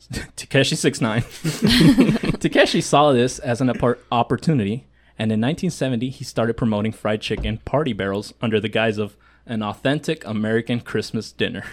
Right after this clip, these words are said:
<laughs> People being no wiser believed Takeshi's marketing, and they were soon under the impression that in America, it is tradition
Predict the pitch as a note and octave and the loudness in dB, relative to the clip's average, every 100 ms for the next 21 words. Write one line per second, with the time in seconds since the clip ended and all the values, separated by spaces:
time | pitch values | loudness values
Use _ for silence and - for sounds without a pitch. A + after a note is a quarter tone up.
0 | - - - A3 G3+ G3+ F3 - _ D#4+ | -18 -18 0 2 4 4 2 0 _ -10
1 | - _ _ _ E4+ F#4 F4 D#4+ D4 - | -10 _ _ _ -2 -2 -2 -6 -8 -12
2 | - - C4 C4+ F3+ G3+ G3 F#3 F3+ D3 | -6 -2 0 2 4 4 4 4 4 6
3 | F3 F#3 A#2+ A2+ D#3 - _ _ _ C#3 | 6 6 2 0 0 -4 _ _ _ 0
4 | D#3 B4+ - F#3 C3+ A2+ A2 A2+ A2+ - | 4 4 2 0 0 0 -2 -2 -2 -2
5 | C3 E3 - A#2+ D3 C#3 - F#3 G#3 G#3 | -4 -4 -2 0 2 0 -2 -4 -2 0
6 | G3 F#3 F3 E3 D#3 C#3+ A#2 C#3 - _ | 0 0 -4 0 0 0 -4 -4 -8 _
7 | _ _ _ B2+ A#2+ B2+ B2+ B2+ F3+ D3 | _ _ _ 0 0 2 2 2 2 2
8 | C3+ B2 D3 C#3+ C3+ C#3 C#3+ B2 D#3 - | 0 -2 -4 -2 -2 -2 -4 0 0 0
9 | A#2 | -4